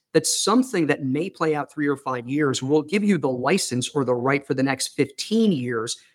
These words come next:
to accrue a five hundred million or a billion dollar annuity. And so deep down, we have to first start with our research in the science, and it has to start fundamentally bottom up.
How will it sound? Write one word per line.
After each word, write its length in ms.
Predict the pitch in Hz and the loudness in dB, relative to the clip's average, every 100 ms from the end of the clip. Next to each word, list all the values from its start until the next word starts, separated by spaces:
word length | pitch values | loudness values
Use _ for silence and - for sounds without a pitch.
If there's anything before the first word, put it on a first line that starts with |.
| _ | _
to 140 | 156 | 2
accrue 360 | 147 147 151 143 | 2 2 2 4
a 160 | 135 127 | 2 -2
five 340 | - 139 135 | 0 0 2
hundred 320 | 131 135 127 | 0 -2 -2
million 360 | 120 123 123 120 | -4 -4 -2 -2
or 140 | 113 117 | -2 -2
a 40 | |
billion 340 | 113 117 113 113 | -2 -2 0 -2
dollar 280 | 143 104 | -4 -4
annuity. 500 | - 110 95 76 85 | -6 -6 -6 -6 -2
And 100 | 101 | 0
so 280 | 160 175 165 - _ _ _ | 2 2 2 -2 _ _ _
deep 320 | 123 202 262 214 | -4 0 2 2
down, 380 | 135 127 180 202 _ - | 2 4 2 0 _ -2
we 160 | 131 | -2
have 360 | 131 - 120 - | 0 0 0 0
to 80 | 151 | -2
first 300 | - 147 - | 2 2 2
start 420 | - 131 123 117 | 0 0 0 -2
with 140 | 131 123 | -4 -4
our 100 | 127 | -6
research 380 | 123 123 120 120 | -6 -6 -6 -2
in 60 | |
the 80 | 120 | -2
science, 380 | - 120 135 143 | -2 0 0 0
and 80 | 127 | -2
it 60 | |
has 320 | - - 123 - | -2 0 0 2
to 60 | |
start 280 | 123 123 110 | 0 0 -2
fundamentally 500 | 127 117 117 113 110 | -4 -6 -6 -8 -14
bottom 340 | 101 98 85 80 | -14 -12 -12 -12
up. 220 | - | -14